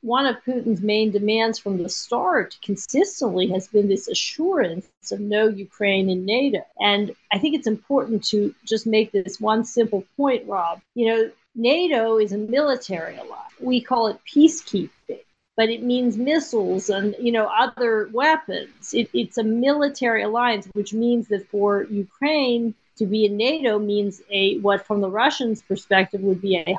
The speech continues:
hostile Western-backed armed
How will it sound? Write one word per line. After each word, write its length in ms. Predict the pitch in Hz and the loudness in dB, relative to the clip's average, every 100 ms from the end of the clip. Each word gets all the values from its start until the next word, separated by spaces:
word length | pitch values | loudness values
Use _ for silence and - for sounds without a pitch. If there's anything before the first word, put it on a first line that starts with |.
| - | -4
hostile 880 | 214 214 214 - 208 208 202 190 185 _ _ | 0 2 0 -4 -2 0 0 -2 -10 _ _
Western-backed 1000 | 196 214 - - 196 180 175 175 - - - | 2 2 0 -4 -2 0 0 0 -2 -10 -6
armed 480 | 202 196 190 196 | 0 2 2 0